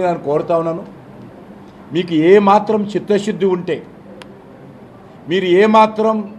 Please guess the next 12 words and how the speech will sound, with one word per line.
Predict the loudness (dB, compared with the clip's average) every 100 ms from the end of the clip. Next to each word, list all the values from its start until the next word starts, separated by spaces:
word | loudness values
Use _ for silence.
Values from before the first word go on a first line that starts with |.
| -20 -20 -12 -6
మేము | -2 -2 -2 2
బీఆర్ఎస్ | 4 4 0 -2 -4
పార్టీతోటి | -4 -4 -4 -4 -8
కుమ్ముక్కు | -4 -4 -4 -8 -2
కాలేదని | 0 2 0 0
మీరు | -4 0
భావిస్తే, | 0 0 -6 -8 -10 -12 -20 -20 -20 -20 -20 -20 -20 -20 -20 -20 -20 -20 -20 -4 2
ఏ | 4 6
మాత్రం | 4 2 -2 0
ఈరోజు | 0 2 0 0 -6 -18 -20 -20 -20 -6 2
దోషులకు | 2 2 -2 -2 -6
శిక్ష | -14 -2